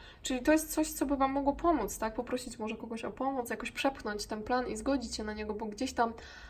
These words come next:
e, to pomoże wam wzrosnąć później, ale wy chyba nie chcecie tego. Mm. Tak to wygląda, bo wy jednak odkładacie ten miecz i sobie zostajecie z tą rodziną.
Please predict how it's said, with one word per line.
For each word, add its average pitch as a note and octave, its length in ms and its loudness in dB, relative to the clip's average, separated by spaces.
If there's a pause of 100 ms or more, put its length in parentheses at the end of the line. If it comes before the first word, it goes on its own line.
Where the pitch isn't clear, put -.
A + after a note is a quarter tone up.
(120)
e, A3+ 440 6 (680)
to B3 80 0
pomoże A#3+ 460 6
wam A#3 200 4
wzrosnąć A#3 540 0
później, G#3+ 400 -4
ale A3 160 0
wy C4+ 140 -2
chyba B3+ 320 2
nie A#3 140 -6
chcecie - 540 -8
tego. - 380 -10 (480)
Mm. C#4+ 380 -6 (840)
Tak C#4 240 -4
to C4 100 -4
wygląda, A3+ 520 -4
bo B3 140 -2
wy D4+ 120 2
jednak A#3+ 280 2
odkładacie B3 600 2
ten A3+ 180 -8
miecz A3+ 280 -8
i A3 160 -8
sobie A3 280 -6
zostajecie A3+ 520 -6
z - 60 -14
tą G#3+ 180 -10
rodziną. A#3+ 520 -6